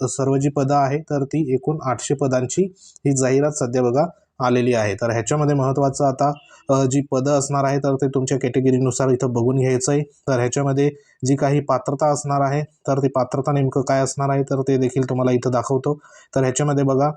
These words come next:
शैक्षणिक पात्रता आपण इथं बघूया. त्याआधी जी काही वेतन श्रेणी आहे, तर ती देखील बघा. आता इथं वेतन जे आहे, तर ते वेतन बघा किती असणार आहे, तर चौतीस हजार पाचशे पंचावन्न पासून,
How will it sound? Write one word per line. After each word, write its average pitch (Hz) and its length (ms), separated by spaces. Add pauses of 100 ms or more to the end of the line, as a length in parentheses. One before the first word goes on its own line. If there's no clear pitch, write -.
(260)
शैक्षणिक 147 500
पात्रता 139 400
आपण 135 220
इथं 131 200
बघूया. 135 300
त्याआधी 135 380
जी 135 120
काही 135 160
वेतन 127 300
श्रेणी 135 340
आहे, 139 220
तर 139 180
ती 131 140
देखील 131 280
बघा. 127 280 (500)
आता 123 160
इथं 131 260
वेतन 147 360
जे 147 100
आहे, 147 240
तर 147 180
ते 139 140
वेतन 139 360
बघा 131 240
किती 143 260
असणार 135 320
आहे, 135 220
तर 135 380
चौतीस 131 460
हजार 139 260
पाचशे 131 380
पंचावन्न 139 580
पासून, 139 360